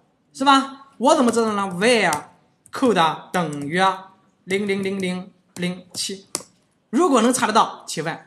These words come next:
表示有。如果我给你来个零零，啊，零幺七，请问 empty 是不是意味着没有？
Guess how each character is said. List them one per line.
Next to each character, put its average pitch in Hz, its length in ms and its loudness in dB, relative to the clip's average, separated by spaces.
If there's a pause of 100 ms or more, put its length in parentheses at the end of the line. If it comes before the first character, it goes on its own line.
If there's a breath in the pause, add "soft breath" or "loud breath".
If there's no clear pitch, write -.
表 160 140 -4
示 196 100 -4
有。 143 180 -8 (400)
如 330 240 4
果 285 140 6
我 240 80 8
给 202 100 0
你 247 140 4
来 196 160 4
个 196 320 -2 (560)
零 196 260 -4
零， 202 300 -4
啊， 185 160 0
零 175 340 -4
幺 208 220 2 (160)
七， 185 320 -8
请 160 180 -8
问 165 80 -10 (300)
empty 185 400 -2
是 - 120 -8
不 208 60 -4
是 233 60 2
意 220 80 0
味 196 60 -4
着 180 60 -4
没 170 100 -4
有？ 147 280 -6